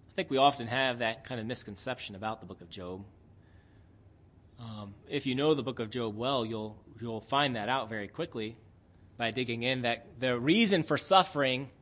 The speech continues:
is never explained explicitly by God. Job is somewhat left with an undone or an unanswered question, I should say.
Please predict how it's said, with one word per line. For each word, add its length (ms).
is 160
never 340
explained 800
explicitly 680
by 180
God. 400
Job 260
is 400
somewhat 520
left 340
with 120
an 100
undone 640
or 140
an 80
unanswered 580
question, 420
I 20
should 220
say. 280